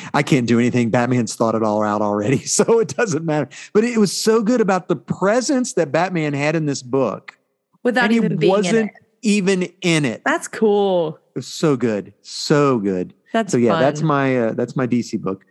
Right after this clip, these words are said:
Speaker 1: My, uh, independent book
Speaker 2: Ooh.
Speaker 1: is issue four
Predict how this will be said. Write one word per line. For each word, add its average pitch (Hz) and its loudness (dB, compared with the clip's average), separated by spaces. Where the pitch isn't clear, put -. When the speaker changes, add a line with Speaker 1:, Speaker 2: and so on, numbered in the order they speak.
Speaker 1:
My, 131 2
uh, 117 2
independent 185 2
book 196 2
Speaker 2:
Ooh. - -12
Speaker 1:
is 139 0
issue 175 2
four 139 0